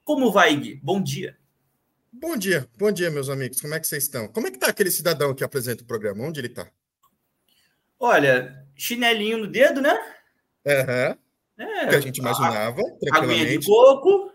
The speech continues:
Speaker 1: aguinha de coco
Speaker 2: É.
Speaker 1: na praia, é, por aí.
Speaker 2: Ele tá, tá, tá, tá gozando de be-, merecidas férias, é isso?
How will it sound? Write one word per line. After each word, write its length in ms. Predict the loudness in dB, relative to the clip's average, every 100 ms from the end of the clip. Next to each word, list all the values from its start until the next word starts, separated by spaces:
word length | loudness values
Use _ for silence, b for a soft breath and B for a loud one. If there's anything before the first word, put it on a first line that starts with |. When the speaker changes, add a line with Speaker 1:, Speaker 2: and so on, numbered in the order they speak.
| -8
Speaker 1:
aguinha 340 | -6 -4 -4
de 100 | -6
coco 200 | -4 -2
Speaker 2:
É. 100 | 0
Speaker 1:
na 140 | -2 -2
praia, 480 | 0 0 -2 -6 -14 -20
é, 80 | -20 -16
por 100 | -10
aí. 280 | -8 -8 -12 _ _ -20 -20 -20 -6
Speaker 2:
Ele 160 | -4
tá, 360 | -2 -2 -2 -4
tá, 200 | -6 -6
tá, 340 | -2 0 0
tá 120 | 0 2
gozando 420 | 4 4 2 0
de 300 | -4 -6 -6
be-, 640 | -10 -16 -18 -2 2 2
merecidas 560 | 2 0 0 -2 -4 -2
férias, 320 | -2 -4 -4
é 80 | -8
isso? 260 | -8 -10